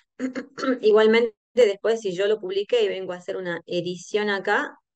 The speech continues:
después se me va a publicar, no se me publica automáticamente como es en el Google Drive donde yo edito y automáticamente se va actualizando.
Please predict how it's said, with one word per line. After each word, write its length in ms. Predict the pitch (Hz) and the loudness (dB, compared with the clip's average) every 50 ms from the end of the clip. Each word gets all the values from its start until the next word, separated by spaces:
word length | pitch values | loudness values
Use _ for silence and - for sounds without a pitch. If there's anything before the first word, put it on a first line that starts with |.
| _ _ _ _ _ _ _ | _ _ _ _ _ _ _
después 540 | - 180 175 175 - - - 214 247 277 269 | -14 -14 -14 -14 -6 0 2 2 2 2 0
se 100 | - 202 | -2 -6
me 120 | 180 175 | -6 -6
va 100 | 165 170 | -6 -8
a 60 | 165 - | -8 -6
publicar, 400 | - 165 165 165 165 165 170 170 | -2 0 0 0 0 -2 -4 -4
no 100 | 190 208 | -4 -6
se 120 | - 214 | -8 -8
me 120 | 180 175 | -8 -8
publica 340 | 160 - 170 185 190 190 196 | -6 -4 -4 -4 -2 -2 -4
automáticamente 920 | 180 165 165 175 170 170 170 170 - - - 170 175 175 180 196 196 202 | -6 -6 -6 -6 -6 -6 -8 -10 -14 -14 -10 -6 -4 -4 -4 -4 -6 -8
como 260 | 160 165 165 165 165 | -6 -6 -6 -4 -6
es 160 | 170 170 175 - | -6 -8 -12 -14
en 160 | - 170 165 165 | -12 -10 -10 -8
el 140 | 165 170 | -8 -8
Google 280 | 165 175 175 175 175 165 | -6 -4 -4 -4 -4 -4
Drive 300 | 165 175 170 170 180 190 | -2 -2 0 0 0 0
donde 240 | 185 170 165 170 160 | -2 -4 -6 -6 -6
yo 160 | 160 170 175 | -4 0 0
edito 340 | 175 175 180 185 185 - 202 | 0 0 -2 -4 -4 -4 -2
y 60 | 175 | -2
automáticamente 840 | 165 165 165 160 165 170 175 175 - - - 170 170 170 165 165 160 | -2 -4 -6 -8 -10 -10 -10 -10 -12 -12 -10 -10 -8 -8 -10 -10 -12
se 120 | - - | -10 -8
va 80 | 165 165 | -8 -8
actualizando. 840 | 170 165 - 175 165 165 165 160 - 180 180 190 208 240 240 - | -8 -6 -6 -4 -4 -4 -4 -6 -6 -6 -6 -4 -6 -8 -8 -12